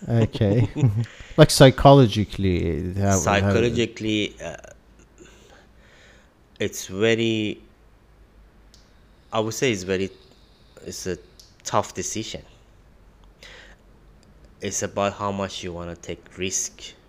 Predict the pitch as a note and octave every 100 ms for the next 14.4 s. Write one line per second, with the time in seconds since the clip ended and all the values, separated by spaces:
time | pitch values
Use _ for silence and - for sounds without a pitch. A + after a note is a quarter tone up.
0 | _ _ - _ - - _ - E2+ -
1 | G2+ C#3 - - _ _ - F2+ F2+ F2+
2 | - A#2 - C#3 - C#3+ C3 A#2 C#3 C3+
3 | A#2 A#2+ A2+ A#2 A2+ G2+ G2 D3+ C#3+ C#3+
4 | C#3 - G2+ G#2 A2 A2 - G#2+ G#2 -
5 | - - C3 C3+ A#2+ - A2+ G#2+ A2+ F2
6 | - G2+ - A#2 A#2 A2+ A2 - - G2
7 | F#2 F#2 F2+ E2 - - - D#2+ E2+ F2+
8 | E2+ D#2+ - - G#2 F2+ F#2+ F#2+ G2 F2+
9 | F#2 E2+ D#2 D#2+ D#2+ - E2+ E2 - -
10 | - - - G2+ G2+ G2 F#2 - - -
11 | - - - - - - - - - -
12 | - - - _ - - - - - -
13 | - - - - - - - G#2 G2 -
14 | A#2+ B2 A#2+ A2+